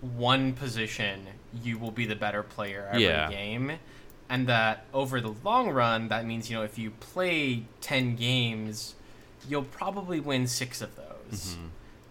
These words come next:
Speaker 1: And if you play a hundred games, you'll probably win sixty. And, you know, over time, you'll climb.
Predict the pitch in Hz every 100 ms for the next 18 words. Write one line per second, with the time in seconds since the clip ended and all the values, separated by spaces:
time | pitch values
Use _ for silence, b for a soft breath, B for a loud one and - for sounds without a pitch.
0 | - 117 110 110 104 117 104 165 165 131
1 | 123 117 120 107 117 104 107 101 101 -
2 | 131 - 104 98 113 b b b - 113
3 | 110 107 107 107 107 127 120 117 117 107
4 | 104 101 - 101